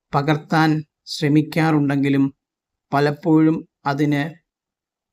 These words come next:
അർഹിക്കുന്ന രീതിയിലുള്ള വിജയം ലഭിക്കാറില്ല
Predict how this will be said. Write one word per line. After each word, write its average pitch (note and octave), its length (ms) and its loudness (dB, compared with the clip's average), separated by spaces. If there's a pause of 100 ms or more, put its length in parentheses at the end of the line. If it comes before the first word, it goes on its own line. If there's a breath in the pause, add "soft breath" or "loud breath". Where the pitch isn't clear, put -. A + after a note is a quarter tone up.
അർഹിക്കുന്ന D#3+ 640 0
രീതിയിലുള്ള C#3+ 580 0 (320)
വിജയം D3 480 0
ലഭിക്കാറില്ല C#3 800 -4